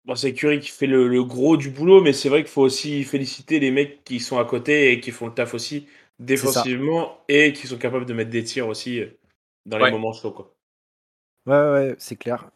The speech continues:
Speaker 2: Même, tu vois, euh, Andrew Wiggins qui n'a pas forcément été hyper performant au scoring, hein, il met quand même dix-sept points, mais ça,
Speaker 1: Sept
Speaker 2: il a
Speaker 1: points,
Speaker 2: été
Speaker 1: ouais.
Speaker 2: un peu plus en dessous, en dessous de ça, mais il y a seize rebonds, euh, enfin, il y a une interception, et puis ça se bat, quoi, tout simplement. Donc, euh,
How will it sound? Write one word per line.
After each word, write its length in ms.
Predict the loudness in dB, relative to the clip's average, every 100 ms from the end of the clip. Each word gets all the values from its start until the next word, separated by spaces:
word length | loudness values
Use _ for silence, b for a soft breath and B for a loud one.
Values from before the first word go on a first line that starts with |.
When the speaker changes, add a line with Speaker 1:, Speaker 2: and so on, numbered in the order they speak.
| -6
Speaker 2:
Même, 300 | -4 -2 -2
tu 100 | 2
vois, 160 | 4
euh, 140 | 6 4
Andrew 260 | 2 -4
Wiggins 240 | -4 -6 -8
qui 220 | -8 -4
n'a 100 | -4
pas 140 | -4
forcément 340 | -6 -8 -6 -4
été 260 | -4 -6 -8
hyper 400 | -8 -2 -2 0
performant 520 | -4 -4 -6 -6 -6
au 60 | -6
scoring, 400 | -6 -8 -6 -6
hein, 80 |
il 80 | -8
met 80 | -8
quand 140 | -8
même 120 | -8 -8
dix-sept 240 | -10 -10
points, 200 | -8 -8
mais 100 | -6
ça, 160 | -6 -8
Speaker 1:
Sept 140 | -8 B B B
Speaker 2:
il 120 | -6
a 40 | -2
Speaker 1:
points, 80 | -2
Speaker 2:
été 160 | -2
Speaker 1:
ouais. 60 | -4
Speaker 2:
un 20 |
peu 120 | -4
plus 280 | -8 -8 -8
en 60 | -8
dessous, 180 | -10 -8
en 80 | -8
dessous 160 | -6 -2
de 40 |
ça, 160 | 0 2
mais 80 |
il 40 | 2
y 60 |
a 40 | 0
seize 240 | 2 0
rebonds, 400 | 2 2 0 -4 -8 B B _ -2
euh, 300 | 2 2 2
enfin, 320 | -2 -4 -4
il 80 | 0
y 60 | 0
a 40 |
une 100 | 0
interception, 680 | -2 -4 -4 -10 -8 -6 -6
et 60 |
puis 100 | -6
ça 120 | -6 -2
se 80 |
bat, 140 | 2 2
quoi, 240 | 2 -4
tout 100 | -4
simplement. 400 | -8 -4 -4 -2
Donc, 220 | -4 -4
euh, 340 | -2 -2 -2